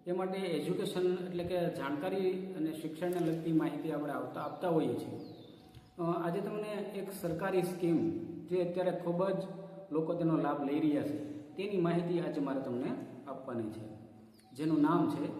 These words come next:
પી એમ સ્વાનિધિ યોજના એટલે કે પ્રધાનમંત્રી સ્વાનિધિ યોજના.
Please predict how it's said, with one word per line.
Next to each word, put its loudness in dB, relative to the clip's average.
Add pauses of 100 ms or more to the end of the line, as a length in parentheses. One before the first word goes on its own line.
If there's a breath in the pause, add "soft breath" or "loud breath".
(260)
પી 4
એમ 4
સ્વાનિધિ 0
યોજના -4 (420)
એટલે -6
કે -10
પ્રધાનમંત્રી 2
સ્વાનિધિ -2
યોજના. -4